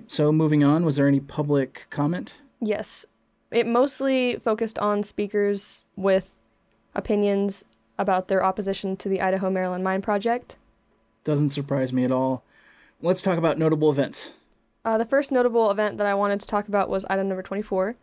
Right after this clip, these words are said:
Speaker 2: which was the presenting of a certificate of recognition for Music in the Mountains. It recognized their forty-two years of service in supporting the arts and culture of Nevada County through the promotion of classical music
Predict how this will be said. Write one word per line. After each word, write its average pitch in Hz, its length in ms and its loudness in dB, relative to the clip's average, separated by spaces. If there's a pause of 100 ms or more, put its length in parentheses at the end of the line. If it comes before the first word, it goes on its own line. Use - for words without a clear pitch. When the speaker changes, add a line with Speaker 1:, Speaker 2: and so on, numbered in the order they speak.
(400)
Speaker 2:
which 208 200 -2
was 202 200 2
the 202 80 -2
presenting 214 540 0
of 190 140 0
a 190 40 2
certificate 220 640 -4
of 196 160 -4
recognition 196 580 -2
for 190 200 -4
Music 190 260 -2
in 185 80 -6
the 180 60 -6
Mountains. 175 520 -10 (480)
It 208 200 -2
recognized 202 580 2
their 190 160 2
forty-two 220 460 0
years 202 340 2
of 185 120 -2
service 196 560 -2
in 202 140 -2
supporting 226 440 -2
the 208 100 0
arts 196 340 0
and 226 160 -2
culture 202 400 -2
of 190 140 0
Nevada 190 260 -2
County 208 520 0
through 220 140 0
the 214 80 4
promotion 208 480 0
of 190 160 -2
classical 214 420 -2
music 196 400 0